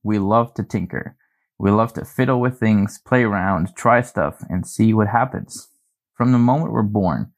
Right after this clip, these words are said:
we're constantly exploring our environment in this way. Grabbing things, tasting things, climbing objects,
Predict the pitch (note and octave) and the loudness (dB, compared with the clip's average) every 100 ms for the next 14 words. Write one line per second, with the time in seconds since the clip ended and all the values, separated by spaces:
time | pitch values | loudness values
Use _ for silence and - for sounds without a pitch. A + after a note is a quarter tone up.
0 | _ - - B2+ A2+ C3 A2 A2+ - - | _ -20 -6 0 0 -2 -2 -2 -4 -10
1 | - A2+ A#2+ B2+ A2 G#2 G#2 G#2+ G#2 F#2 | -4 0 0 0 0 -2 0 0 0 -6
2 | - F#2+ F2 - F2+ - - _ _ _ | -4 -4 -4 -4 -4 -4 -12 _ _ _
3 | _ _ A#2+ C#3 A#2 G2 - E2+ - - | _ _ 2 2 2 -4 -6 -10 -10 -14
4 | - C3 C3+ - D2 - C2 - - - | -2 0 0 -4 -6 -8 -14 -14 -18 -4
5 | - C3 C#3 A#2+ G#2 A2+ A#2+ - - - | 2 2 2 0 0 0 -2 -8 -10 -12